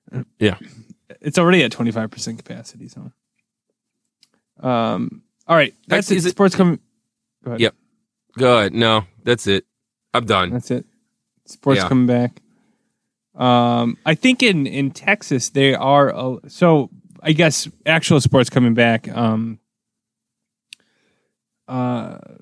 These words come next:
Speaker 1: Premier League's coming back mid-June. I think La Liga is as well. I, I, again, stepping on the corner kick. Uh, Texas has said they're gonna allow sports with twenty-five percent capacity. So that's kind of where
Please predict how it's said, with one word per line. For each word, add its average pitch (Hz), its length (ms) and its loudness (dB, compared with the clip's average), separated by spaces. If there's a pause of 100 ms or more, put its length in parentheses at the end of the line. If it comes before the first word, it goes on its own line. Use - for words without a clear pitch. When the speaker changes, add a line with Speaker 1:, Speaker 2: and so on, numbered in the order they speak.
(280)
Speaker 1:
Premier 180 360 4
League's 160 240 2
coming 156 220 4
back 143 260 2
mid-June. 135 880 4 (960)
I - 60 -4
think 143 260 0
La 139 200 0
Liga 131 300 4
is 120 240 4
as 113 140 0
well. 113 360 4
I, 117 80 0 (160)
I, 117 160 -6 (180)
again, 117 280 -2
stepping - 480 -2
on 117 80 0
the 117 60 -2
corner 117 260 -4
kick. - 320 -6 (400)
Uh, 113 200 -2
Texas 185 420 -2
has 160 140 4
said 147 300 0
they're 147 120 4
gonna 147 240 4
allow 127 220 4
sports - 640 -2
with 123 260 -4
twenty-five 131 600 0
percent 120 400 -4
capacity. 143 680 0 (500)
So - 140 -2
that's 139 160 4
kind 135 180 2
of 120 80 2
where 123 220 4